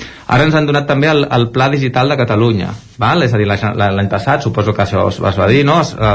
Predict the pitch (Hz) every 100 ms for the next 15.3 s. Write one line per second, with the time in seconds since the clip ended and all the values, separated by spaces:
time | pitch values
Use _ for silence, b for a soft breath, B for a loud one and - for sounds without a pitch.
0 | 98 104 104 98 101 104 117 127 - 104
1 | 95 - - 92 90 95 107 B B B
2 | B - 104 110 113 113 156 139 113 110
3 | 107 113 110 104 101 107 107 101 113 107
4 | 135 180 170 117 113 131 131 139 139 131
5 | 120 127 127 110 101 95 90 113 - B
6 | B B B B B _ - 160 156 180
7 | - 151 143 139 123 123 120 117 120 185
8 | 185 - 120 135 117 110 113 107 101 104
9 | 110 139 151 123 120 113 107 104 117 139
10 | 143 131 110 110 - 110 113 113 113 110
11 | 107 110 120 110 104 98 104 104 98 107
12 | - 104 104 120 131 170 139 143 - 143
13 | 180 131 147 143 - 127 127 147 156 143
14 | 135 160 156 120 107 117 143 117 92 147
15 | 190 110